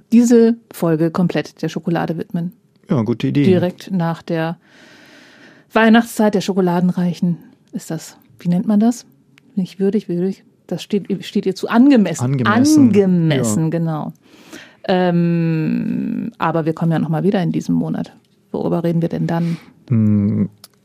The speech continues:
Speaker 2: da könnten wir uns einfach noch mal dem Land widmen, was wir da sonst so angeschaut haben. Wir
Speaker 1: Mhm.
Speaker 2: waren nicht nur auf den Kakaofeldern unterwegs, sondern auch in Städten und haben ganz spektakuläre Gebäude gesehen.
Speaker 1: Genau, die größte Kirche der Welt.
Speaker 2: Oh ja.
Speaker 1: Und Musik gibt's dann auch.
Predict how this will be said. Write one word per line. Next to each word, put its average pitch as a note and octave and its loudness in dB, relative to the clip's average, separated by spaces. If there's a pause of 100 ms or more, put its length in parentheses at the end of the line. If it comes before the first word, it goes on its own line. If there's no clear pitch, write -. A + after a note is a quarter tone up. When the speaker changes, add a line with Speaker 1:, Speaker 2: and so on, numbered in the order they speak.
(100)
Speaker 2:
da A2+ 0
könnten B2+ 0
wir A2+ 2
uns A2+ 0
einfach G#2+ 0
noch A#2 0
mal A2 0
dem A2+ 2
Land A#2+ 0
widmen, C3 0
was A#2 -4
wir A#2+ 0
da A2 0
sonst D3 -2
so G2+ -2
angeschaut G#2 -4
haben. - 4
Wir F3 4
Speaker 1:
Mhm. F3+ 4
Speaker 2:
waren - 4
nicht - 2
nur A#2 0
auf - -6
den G2+ -4
Kakaofeldern A#2 -4
unterwegs, A2 -4
sondern G#2 -2
auch - -8
in G#2 -2
Städten - -2
und G2+ -2
haben G#2 -2 (520)
ganz A2 -2
spektakuläre A2+ -2
Gebäude G#2+ -2
gesehen. G2 -2
Speaker 1:
Genau, F#3 4
die E3+ -4
größte G3+ 2
Kirche A3+ 2
der F#3 2
Welt. E3+ 0
Speaker 2:
Oh B2 2
ja. A#2 0 (520)
Speaker 1:
Und G3+ 4
Musik F3 4
gibt's - -8
dann E3 0
auch. D#3+ -4